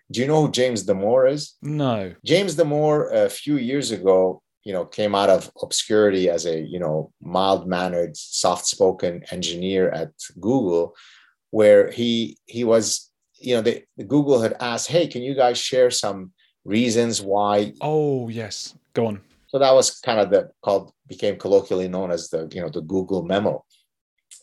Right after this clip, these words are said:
Speaker 1: And, uh, so, you know, in, in a very, very mild manner, so, so they were, Google was soliciting that feedback,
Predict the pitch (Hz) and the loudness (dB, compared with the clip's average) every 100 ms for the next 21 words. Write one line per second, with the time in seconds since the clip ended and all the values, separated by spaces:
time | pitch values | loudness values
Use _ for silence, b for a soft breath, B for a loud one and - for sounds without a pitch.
0 | _ 113 104 107 98 101 98 95 - _ | _ 0 2 2 6 6 6 4 -4 _
1 | _ - 143 135 - - - - _ 165 | _ 0 6 6 4 -4 -20 -20 _ 0
2 | 180 131 135 - 135 127 110 104 170 220 | 2 2 0 -2 -2 -2 -2 0 2 4
3 | 202 180 113 135 135 135 131 110 117 117 | 2 0 -4 -2 0 -2 -8 -6 -4 -4
4 | 107 107 110 110 104 - 123 107 - 117 | -6 -6 -4 -4 -6 -2 -2 -2 -2 -2
5 | 139 165 143 - - 139 143 127 110 - | 0 2 2 0 -8 -8 -6 -2 -2 -2
6 | - 107 156 - 143 90 73 73 - - | -6 -6 -6 -4 -8 -10 -8 -8 -8 -16
7 | 80 76 65 53 | -20 -14 -12 -12